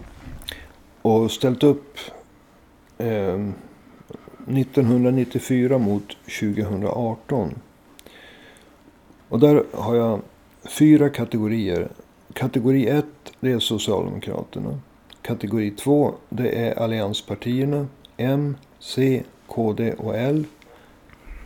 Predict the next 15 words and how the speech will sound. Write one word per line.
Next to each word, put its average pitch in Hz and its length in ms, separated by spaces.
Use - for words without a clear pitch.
Katego-, 117 640
kategori 110 720
tre 139 380
är 113 240
S - 280
D 110 220
och - 180
kategori 104 580
fyra 95 600
är 104 200
övriga, 123 560
och - 180
det 107 120
är 101 320
M, 95 280